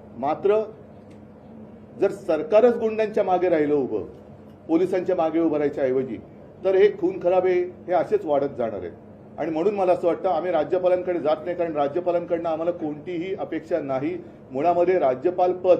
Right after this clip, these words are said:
यापुढे ठेवावं की न ठेवावं, हाच आता प्रश्न निर्माण झालेला आहे. आणि त्याच्यासाठी जसं आम्ही गेल्या महिन्यामध्ये जो एक, अ, जनता न्यायालय हा एक प्रकार केला आणि सगळं जे काय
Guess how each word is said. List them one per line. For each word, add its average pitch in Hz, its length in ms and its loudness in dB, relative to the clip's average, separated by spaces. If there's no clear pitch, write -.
यापुढे 165 360 -2
ठेवावं 170 420 0
की 185 160 -4
न 170 120 0
ठेवावं, 156 500 0
हाच 180 180 0
आता 185 140 0
प्रश्न 165 340 -6
निर्माण 147 380 -4
झालेला 143 280 -2
आहे. 165 200 0
आणि 175 260 -4
त्याच्यासाठी 160 760 -2
जसं 156 260 0
आम्ही 196 220 4
गेल्या 170 280 0
महिन्यामध्ये 147 800 -4
जो 190 140 6
एक, 196 240 2
अ, 160 240 4
जनता 151 440 -2
न्यायालय 185 300 4
हा 165 140 4
एक 170 220 -2
प्रकार - 460 -2
केला 165 240 -4
आणि 165 160 -4
सगळं 160 280 -2
जे 165 140 -2
काय 165 180 -2